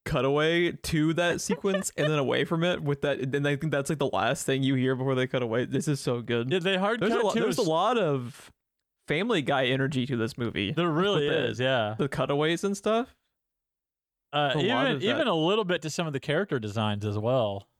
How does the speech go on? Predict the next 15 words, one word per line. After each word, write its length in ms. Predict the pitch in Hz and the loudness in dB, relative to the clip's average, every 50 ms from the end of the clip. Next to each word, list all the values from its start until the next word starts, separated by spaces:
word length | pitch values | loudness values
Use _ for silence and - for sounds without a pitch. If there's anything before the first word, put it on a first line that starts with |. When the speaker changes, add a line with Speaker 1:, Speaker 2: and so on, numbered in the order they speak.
| _ _ _ _ _ _ _ _ _ _ _ _ _ | _ _ _ _ _ _ _ _ _ _ _ _ _
Speaker 1:
Yeah. 320 | 151 143 135 120 - 151 - _ _ _ _ | -2 0 0 0 -2 -6 -8 _ _ _ _
Speaker 2:
Like, 120 | - 170 165 | -4 -2 0
Rick 180 | 160 202 262 180 | 0 -2 0 0
Mitchell 300 | 170 170 202 - 175 151 | 0 -2 0 0 0 0
looks 100 | 139 123 | 0 0
like 140 | 147 135 - | -2 -2 0
he 100 | 151 151 | 0 0
would 120 | 139 127 | 2 2
be 100 | 135 131 | 2 2
right 180 | 131 131 135 127 | 2 2 2 2
at 120 | 113 107 | 0 0
home 220 | 131 127 131 123 | 0 0 0 0
in 100 | 110 101 | -2 -4
Family 280 | - 107 107 104 104 104 | -2 -2 -2 -2 -2 -2
Guy. 300 | 98 92 90 - - | -4 -6 -8 -8 -10